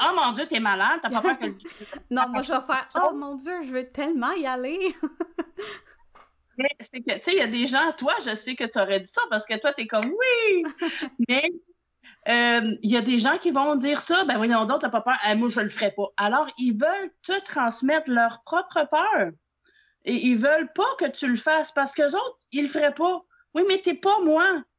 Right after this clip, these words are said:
Speaker 1: T'es pas moi. Moi, je suis comme ça. Moi, j'ai envie de le faire. » Fait que là, tu pètes ma bulle un peu, là, tu sais.
Speaker 2: <laughs>
Speaker 1: Fait que plutôt que, ben,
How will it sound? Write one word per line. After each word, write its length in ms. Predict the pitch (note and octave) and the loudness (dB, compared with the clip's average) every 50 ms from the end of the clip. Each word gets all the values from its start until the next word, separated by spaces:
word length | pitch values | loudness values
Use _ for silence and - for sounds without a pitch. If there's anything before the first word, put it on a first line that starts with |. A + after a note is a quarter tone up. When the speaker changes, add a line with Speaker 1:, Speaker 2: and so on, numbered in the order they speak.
| _ _ _ _ _ | _ _ _ _ _
Speaker 1:
T'es 120 | - C4+ A#3+ | -6 -6 -6
pas 220 | G#3+ - F#4+ A4 G#4+ | -2 0 0 0 2
moi. 300 | E4+ D4 D4 D#4 E4+ E4+ | 4 4 4 4 4 4
Moi, 200 | D4 C4 D4 E4 G#4+ | 4 4 4 2 0
je 60 | - - | -2 -4
suis 160 | - D4 B3 | -6 -6 -4
comme 200 | - C#4 B3 A#3+ | -2 0 0 0
ça. 240 | A#3 - - D#4 F#4 | 0 0 0 0 2
Moi, 300 | E4+ C4+ B3+ C#4+ E4+ G4+ | 4 4 4 4 4 2
j'ai 220 | E4+ B3 C#4 C4 A#3+ | 2 2 2 2 2
envie 260 | A#3 A#3 A#3 E4+ D4 | 2 2 2 0 2
de 80 | D4 | 2
le 100 | A#3+ A3+ | 0 0
faire. » 300 | A3 - C#4 D#4+ F#4+ G4 F4 _ _ - - - _ _ _ - | 0 0 0 2 2 0 -2 _ _ -20 -20 -20 _ _ _ -2
Fait 140 | A#3 A3+ A3 | -2 -2 0
que 340 | A3+ B3+ B3 A#3+ - - A3+ | 0 0 2 2 2 2 2
là, 180 | A3+ D4 G4 G#4+ - - | 2 2 2 0 -4 -6
tu 100 | A#3+ G#3+ | -6 -2
pètes 220 | - D4+ D#4 - | 0 0 0 2
ma 160 | D4 C4+ A#3+ A3 | 2 2 2 2
bulle 260 | G#3+ C4 D4 C#4+ C4 | 2 2 2 2 2
un 200 | A#3+ A3 G3+ G3 | 2 2 2 0
peu, 160 | G3+ A3 A3+ A#3 A3+ | 0 0 0 0 0
là, 160 | G3 F3 E3 | 0 -2 -2
tu 120 | - - C4 | -2 0 0
sais. 140 | D#4 E4+ | 0 0
Speaker 2:
<laughs> 60 | E4+ F#4+ | 0 0
Speaker 1:
Fait 140 | A#3+ A3+ A3+ | -2 -2 -2
que 60 | F4+ | -4
plutôt 380 | _ - C4+ _ _ F4+ A4 - _ - | _ -16 -18 _ _ -16 -16 -12 _ 0
que, 60 | C#4+ C#4+ D4+ D#4+ D#4 _ _ _ - - - - - - _ _ _ - | 2 2 2 0 -4 _ _ _ -20 -20 -20 -20 -20 -20 _ _ _ -4
ben, 220 | F3+ A3 A#3 A3+ | 0 0 0 0